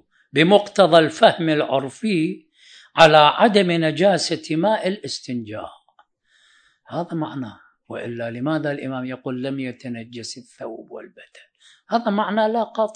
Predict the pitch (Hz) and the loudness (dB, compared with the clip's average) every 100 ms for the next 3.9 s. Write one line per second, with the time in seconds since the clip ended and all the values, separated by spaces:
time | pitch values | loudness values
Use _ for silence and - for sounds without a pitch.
0 | - 233 - 165 - _ _ _ _ _ | -6 -6 -4 -10 -10 _ _ _ _ _
1 | _ _ _ 160 156 151 151 151 156 151 | _ _ _ -4 -2 0 2 4 4 4
2 | - 156 156 156 143 151 - 262 254 262 | 4 2 2 0 -2 -2 2 2 2 -2
3 | - 233 339 359 - - - - | 0 0 0 -2 -10 -18 -20 -20